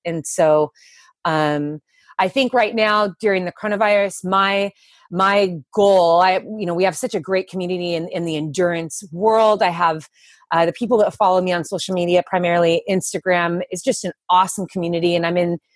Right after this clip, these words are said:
contact with them every day. And, you know, my hope is just to keep doing what, um, what I've always done. And that is just really, I, I never get political on my site. I, I try to always keep a hopeful,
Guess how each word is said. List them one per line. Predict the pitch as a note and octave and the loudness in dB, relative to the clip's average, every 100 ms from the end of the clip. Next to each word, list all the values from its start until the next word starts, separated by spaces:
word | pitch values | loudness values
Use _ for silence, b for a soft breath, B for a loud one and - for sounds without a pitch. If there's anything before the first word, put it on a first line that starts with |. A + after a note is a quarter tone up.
| _ _ | _ _
contact | A3+ A3 G#3+ | -4 -2 -2
with | F3+ | -2
them | F3+ | 0
every | F3 F3 E3+ | 2 2 2
day. | F3 E3 E3 | 2 2 2
And, | E3+ D#3+ _ _ - | 0 -6 _ _ -4
you | G3+ | 0
know, | G#3 | 2
my | A3 | 2
hope | F#3+ G#3 G#3 | 2 0 2
is | G3 | 0
just | G3 - | -2 -6
to | F3+ | -8
keep | - A3 F#3+ F3+ D3 | -6 -6 -6 -8 -4
doing | G3 G3 G3 F#3 E3+ - _ _ - | 0 2 2 0 -4 -8 _ _ -4
what, | F3+ F3+ E3+ F3 - F#3 | 2 4 4 0 -6 -10
um, | E3+ E3 D#3+ D#3+ F3+ - | -8 -6 -8 -10 -12 -4
what | A3 | 0
I've | G#3 | 2
always | A3 G#3+ G3+ D3 | 4 2 2 0
done. | F3 D#3 | -4 -4
And | D#3+ | -4
that | F3+ F3+ | -4 -4
is | D#3+ | -6
just | F3+ - - b b b | -10 -14 -20 b b b
really, | F#3+ G#3 G3+ | 0 4 4
I, | F#3+ G3+ | 4 0
I | F#3 F#3+ | -2 -2
never | G3 G3 F#3+ F3 | 0 -2 -2 0
get | G3 F3 - _ _ _ _ _ | 0 -2 -4 _ _ _ _ _
political | - G#3+ G3 G3 - A3 G3+ G3+ - | -10 -6 -4 -4 -4 0 2 2 2
on | F#3+ F#3+ | 0 0
my | F#3+ F#3 F3+ F3+ G3 | -2 0 0 -2 -4
site. | - A3 F#3 F3+ F3+ | -6 0 2 4 2
I, | F3 F3 | 0 -4
I | |
try | - G3+ F3+ | -4 0 2
to | |
always | E3 E3+ F3 E3+ - - | 2 2 0 -4 -8 -10
keep | G#3 F3+ | -6 -2
a | D#3+ | -2
hopeful, | - F#3 - - F3+ E3+ E3+ | -2 -4 -4 0 2 2 0